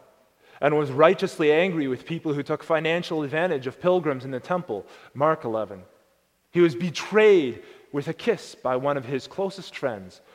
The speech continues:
Mark fourteen, verse forty-four, and was abandoned by all of his other ones,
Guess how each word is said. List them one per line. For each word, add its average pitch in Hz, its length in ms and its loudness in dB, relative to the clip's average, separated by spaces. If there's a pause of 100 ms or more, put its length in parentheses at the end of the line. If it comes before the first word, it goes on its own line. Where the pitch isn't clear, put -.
(140)
Mark 123 240 -4
fourteen, 127 540 -6
verse 98 160 -14
forty-four, 113 640 -6 (500)
and 139 140 -2
was 143 140 2
abandoned 143 640 2
by 120 180 2
all 165 360 4
of 170 40 0
his 143 160 -6
other 110 200 -2
ones, 92 320 -14